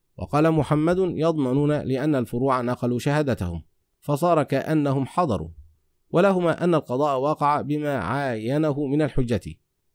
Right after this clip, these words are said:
وهي شهادة الفروع، فيضاف إليهم. ولو رجع الأصول والفروع جميعا، فالضمان على الفروع عندهما لما بينا.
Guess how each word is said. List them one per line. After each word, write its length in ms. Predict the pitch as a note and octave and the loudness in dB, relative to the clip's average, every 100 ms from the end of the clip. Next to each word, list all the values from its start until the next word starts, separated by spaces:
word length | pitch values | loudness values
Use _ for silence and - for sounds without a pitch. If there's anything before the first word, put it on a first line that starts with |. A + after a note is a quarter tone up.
| _ | _
وهي 260 | D3+ E3 E3+ | 2 4 4
شهادة 400 | - B2 C3+ A#2+ | 2 0 0 -2
الفروع، 420 | C3 - E3+ C#3+ E2+ _ | -4 -2 0 -2 -4 _
فيضاف 540 | D3 D3+ A2+ G2+ G#2+ | 0 0 0 -2 -2
إليهم. 500 | D3+ F3 F#3+ A#2 F2+ - _ _ _ | -2 0 0 0 -4 -8 _ _ _
ولو 280 | - E3+ D#3 | 0 2 4
رجع 280 | D3+ D#3 A#2 | 4 2 2
الأصول 380 | G#2+ A2+ C#3 A2 | -2 -4 -4 -4
والفروع 800 | D#2 D3+ E3 - B2 A#2 G#2 D3 | 0 0 0 -2 -4 -2 0 2
جميعا، 500 | D#3+ F3 F3 F3 D3 | 2 2 -2 -4 -4
فالضمان 640 | D#3 D3+ C3 B2+ C3 B2+ | -2 0 -2 -4 -2 -2
على 260 | F#2+ B2+ C#3+ | -2 -2 -2
الفروع 400 | B2 - B2 B2+ G#2+ | -2 -4 -4 -2 -4
عندهما 640 | D#2 C3+ A#2+ C3 C3+ C#3 B2 | -2 -2 -2 -2 -2 -2 -2
لما 240 | C3+ D#3+ | 0 0
بينا. 420 | D#3+ D3+ F#2+ E2 | 2 2 0 -4